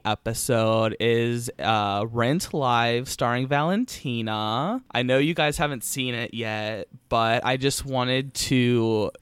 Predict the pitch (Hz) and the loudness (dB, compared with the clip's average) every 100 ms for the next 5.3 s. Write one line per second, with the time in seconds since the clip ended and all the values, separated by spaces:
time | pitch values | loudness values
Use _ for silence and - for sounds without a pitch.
0 | - - 156 147 143 135 131 139 - - | -10 0 2 2 -2 -4 0 -2 0 2
1 | 110 120 131 123 117 127 120 120 123 - | 2 2 2 2 2 2 2 2 -2 -2
2 | 110 98 107 113 - 120 123 123 - - | -2 -2 -4 -4 -4 -6 -2 -6 -6 -4
3 | 110 107 - 107 104 110 113 120 123 123 | 0 0 0 0 2 2 0 0 2 2
4 | 131 143 143 143 147 147 139 131 - 123 | 2 2 0 2 2 2 0 -2 -2 0
5 | 117 117 120 | 2 0 -4